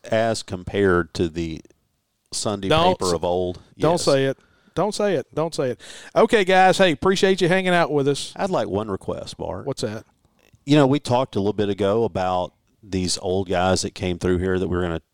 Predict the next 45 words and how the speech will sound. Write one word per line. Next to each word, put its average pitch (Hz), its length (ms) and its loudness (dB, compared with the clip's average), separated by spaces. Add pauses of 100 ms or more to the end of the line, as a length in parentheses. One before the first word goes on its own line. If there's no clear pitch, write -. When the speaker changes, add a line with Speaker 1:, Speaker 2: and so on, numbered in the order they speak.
(140)
Speaker 1:
track 92 340 -2
down. 90 380 -4 (200)
If, 104 260 -4
if - 80 -2
somebody's 180 360 0
wondering 135 300 -2
what 120 140 -2
happened 120 300 -6
to 120 40 -6
one 123 140 0
of 117 60 -2
those 120 240 4
guys, 123 560 0
an 113 140 -10
opponent 120 400 -2
who 123 60 0
came 123 260 -6
through 123 220 -2
here, 131 340 -8
shoot 165 200 -2
us 190 120 -2
a 151 60 -4
message. - 460 -8 (400)
Who 127 100 -4
was 143 160 -2
your 127 120 2
favorite 117 360 2
opponent 107 420 0
that - 140 -10
came 110 240 -4
through? 107 320 2
What 104 100 0
was 101 100 -4
your 107 80 -4
favorite 101 400 -4
series? 107 480 -4 (400)
Speaker 2:
I'll 175 140 4
Speaker 1:
I'd 190 60 -2
Speaker 2:
track 190 100 4
Speaker 1:
like 190 120 2
to 165 100 -4
Speaker 2:
him. - 60 -20
Speaker 1:
find 104 300 -4
Dave 110 280 0
Magadan. 101 560 -4